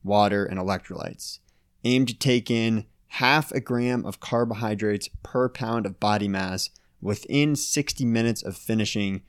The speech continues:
your training session to help you with glycogen resynthesis. There are also plenty of recovery activities that can help as well. Foam rolling, yoga,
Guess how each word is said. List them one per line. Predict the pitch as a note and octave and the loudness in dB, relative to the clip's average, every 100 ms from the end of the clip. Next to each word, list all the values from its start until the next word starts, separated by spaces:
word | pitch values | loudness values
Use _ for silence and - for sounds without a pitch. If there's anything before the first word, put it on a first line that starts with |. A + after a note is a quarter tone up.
| _ - | _ -8
your | G2 | -6
training | - G2+ G2 | -4 -2 0
session | F2+ F2 E2 F2 E2 - - | -2 -4 -4 -6 -8 -10 -4
to | G2+ F#2+ | -2 2
help | A2 G#2 - | 2 2 2
you | G2 | 0
with | F#2 C3+ - _ - _ - | 0 -4 -6 _ -20 _ -2
glycogen | G#2+ G2+ G#2 F#2 G2 | 2 2 2 -2 -2
resynthesis. | F2+ F2+ G2 F#2 - E2+ - - - _ _ _ _ _ _ _ _ _ _ _ | -2 -2 -2 -4 -4 -6 -6 -8 -10 _ _ _ _ _ _ _ _ _ _ _
There | A#2+ C#3 | 8 10
are | |
also | - C3 | 10 6
plenty | - C#3 C#3+ C3+ C3+ | 4 6 6 6 6
of | B2 | 6
recovery | A2+ - B2+ B2+ B2 | 4 2 4 8 6
activities | A#2 C3+ A2+ B2 A2+ | 6 2 2 2 2
that | A#2 G#2+ | 0 0
can | G2+ | 0
help | A2 G#2+ | 0 0
as | E2+ | -2
well. | A2+ B2 B2 A#2+ G#2 - | 2 4 4 2 -4 -6
Foam | - A#2+ A#2 | 2 4 6
rolling, | A#2 A#2 A2+ A2+ G#2 G#2 | 4 4 2 0 -2 -6
yoga, | A2 A2+ G#2+ G#2+ G#2+ G#2 | 0 2 4 2 2 0